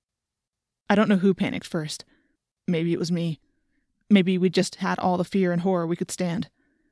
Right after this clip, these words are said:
It was like an electric shock went through all of us. We were running before I had a chance to even know what I was doing. I ran. I gasped for air. A cry went up from the Hork-Bajir.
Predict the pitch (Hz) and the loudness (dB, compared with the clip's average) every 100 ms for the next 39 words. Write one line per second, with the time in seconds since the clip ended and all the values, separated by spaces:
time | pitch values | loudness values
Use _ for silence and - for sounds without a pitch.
0 | _ _ _ _ 202 190 196 202 190 185 | _ _ _ _ 2 4 2 2 2 2
1 | 202 214 - 202 170 - 180 190 - 180 | 0 -4 -2 -2 0 -2 0 0 2 0
2 | 170 175 - - _ _ _ _ _ - | 0 -4 -6 -10 _ _ _ _ _ 0
3 | 214 196 196 190 170 180 196 180 185 170 | 2 4 4 2 0 -2 0 2 0 0
4 | - 180 185 - 196 175 185 175 170 165 | 0 -2 -2 -2 0 4 4 2 2 -2
5 | - 190 165 151 _ _ _ _ _ _ | 2 2 2 -6 _ _ _ _ _ _
6 | _ _ _ 190 185 170 151 160 _ _ | _ _ _ -2 2 2 0 -6 _ _
7 | _ _ 208 180 185 170 - - - 180 | _ _ -2 2 0 0 -4 -4 -2 -2
8 | 156 147 _ _ _ _ _ _ _ _ | -4 -10 _ _ _ _ _ _ _ _
9 | - 196 220 190 175 165 - 180 170 175 | -10 0 2 4 4 0 -2 -2 -2 -2
10 | 170 175 170 175 180 | -4 -6 -4 -6 -8